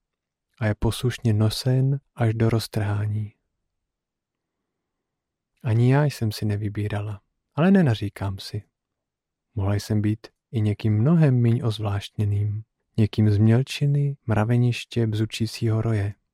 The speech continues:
částí krajiny drásanou větrem, někým mnohem míň šťastným, chovaným na kožich či na sváteční stůl, něčím, co pluje pod sklíčkem mikroskopu,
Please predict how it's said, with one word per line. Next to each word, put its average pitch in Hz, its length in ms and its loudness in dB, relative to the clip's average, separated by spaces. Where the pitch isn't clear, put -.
částí - 440 -6
krajiny 110 460 0
drásanou 110 560 -2
větrem, 104 520 -4
někým 147 460 0
mnohem 143 340 4
míň 127 220 2
šťastným, 107 760 -4
chovaným 107 420 2
na 117 100 2
kožich 127 580 -2
či - 140 -6
na 110 120 0
sváteční 110 640 -4
stůl, 107 500 -6
něčím, 107 520 0
co 110 160 -4
pluje 110 560 2
pod 110 140 -4
sklíčkem - 580 -2
mikroskopu, - 760 -6